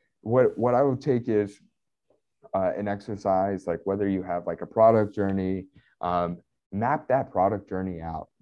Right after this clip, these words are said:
then map out the most ideal product journey, and then break it off into chunks and say, "Okay, what can we accomplish now?" What can we create next? And that, that creates your roadmap.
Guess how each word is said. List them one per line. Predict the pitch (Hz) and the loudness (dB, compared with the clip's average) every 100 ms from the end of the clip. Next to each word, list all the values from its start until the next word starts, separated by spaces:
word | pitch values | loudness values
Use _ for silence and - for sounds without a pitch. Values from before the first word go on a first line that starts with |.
| - | -8
then | 92 | -4
map | 104 127 127 | -2 0 0
out | 117 117 | 0 0
the | 101 90 | -6 -6
most | 95 107 120 117 | -8 -4 -4 -4
ideal | 107 92 95 87 | -4 -2 -4 -6
product | - 85 85 82 | -6 -6 -6 -8
journey, | 87 85 85 80 _ _ _ - | -10 -8 -10 -12 _ _ _ -10
and | 101 98 | -4 -2
then | 95 | -4
break | 95 110 120 123 | -2 2 2 2
it | 110 | 2
off | 90 92 95 | 2 0 -2
into | 87 82 | -8 -10
chunks | - - 85 78 - 82 | -10 -8 -8 -8 -16 -18
and | |
say, | - 82 | -8 -6
"Okay, | 87 87 | -6 -6
what | 82 104 110 | -2 -2 -2
can | 120 | -4
we | 113 | -2
accomplish | 98 - 87 90 85 - | -2 -4 -6 -4 -8 -8
now?" | 85 80 80 80 _ _ - | -16 -12 -14 -14 _ _ -4
What | 104 110 | -2 -2
can | 110 | -4
we | - 98 - | -6 -10 -14
create | - 92 87 87 - _ - | -12 -4 -4 -4 -8 _ -14
next? | 85 87 85 - - | -6 -4 -4 -8 -12
And | 85 98 | -8 -6
that, | 131 - _ _ - | -8 -10 _ _ -12
that | 147 - | -10 -8
creates | - 151 | -8 -6
your | 90 | -8
roadmap. | 85 87 101 78 - | -4 -2 -2 -4 -10